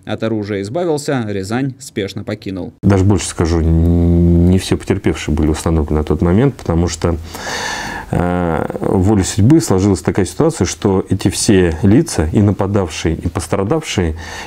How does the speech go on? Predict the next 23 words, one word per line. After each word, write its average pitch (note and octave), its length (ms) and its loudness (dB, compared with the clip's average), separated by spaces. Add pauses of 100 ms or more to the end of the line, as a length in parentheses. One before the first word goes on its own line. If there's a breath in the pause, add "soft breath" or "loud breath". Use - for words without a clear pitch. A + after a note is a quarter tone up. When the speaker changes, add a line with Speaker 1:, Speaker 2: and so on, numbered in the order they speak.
Speaker 2:
имели G2+ 680 4
определённое F#2+ 460 2
отношение F#2+ 480 0
к - 60 -2
одной F#2+ 180 2
из - 40 -6
преступных F#2 460 0
группировок, F2+ 600 0
э, D#2+ 600 2
действующей G#2 420 0
на E2 80 2
тот - 160 -2
момент F2 320 2 (160)
в E2 120 2
городе D#2+ 340 2
Рязани. D2+ 380 2 (500 loud breath)
Поэтому, F#2 300 -2
соответственно, F2+ 500 -2
люди E2+ 300 2
не F2+ 320 4
желали F2+ 340 2
там D#2+ 400 -4
особо, E2 720 -2